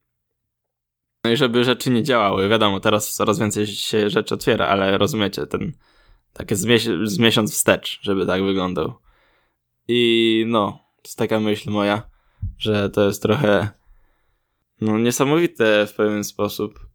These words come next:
jednak, że się tak, czekajcie, mam dobrą, mam dobrą głośność, okej. Nie, nieważne. Więc to chciałem powiedzieć, że sobie tak wyobraźcie siebie z końca dwa tysiące dziewiętnastego roku.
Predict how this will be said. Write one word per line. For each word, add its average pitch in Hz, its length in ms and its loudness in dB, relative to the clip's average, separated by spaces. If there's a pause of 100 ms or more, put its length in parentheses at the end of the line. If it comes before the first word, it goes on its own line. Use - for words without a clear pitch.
(180)
jednak, 90 460 -6 (1500)
że 101 200 -2
się 101 160 -2
tak, - 300 -4 (520)
czekajcie, 101 460 -4
mam 101 120 0
dobrą, 101 400 0
mam 98 240 0
dobrą 90 340 2
głośność, - 460 0
okej. - 360 -4 (480)
Nie, - 260 -6
nieważne. - 440 -2 (840)
Więc 104 240 0
to 107 180 4
chciałem 101 340 -2
powiedzieć, 98 360 2
że 90 320 0 (720)
sobie 117 200 0
tak 123 160 0
wyobraźcie 117 580 0
siebie 107 540 0 (280)
z 107 220 -8
końca 110 380 2
dwa 104 160 0
tysiące 107 440 -4
dziewiętnastego 104 680 0
roku. 104 420 2